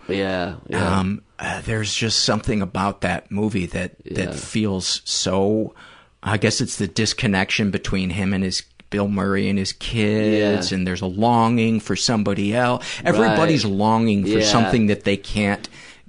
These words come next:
Speaker 2: get.
Speaker 1: Yeah.
Speaker 2: And yet there's all of this privilege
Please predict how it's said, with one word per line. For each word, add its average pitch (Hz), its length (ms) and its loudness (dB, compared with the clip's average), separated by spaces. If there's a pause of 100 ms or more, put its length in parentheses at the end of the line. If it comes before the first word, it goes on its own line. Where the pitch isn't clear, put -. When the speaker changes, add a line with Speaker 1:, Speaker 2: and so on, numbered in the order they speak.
(140)
Speaker 2:
get. - 500 -4
Speaker 1:
Yeah. 95 440 0
Speaker 2:
And 110 160 4
yet 110 260 2
there's 98 360 2 (340)
all 113 320 2
of 104 160 -6
this 98 340 0
privilege 101 800 -4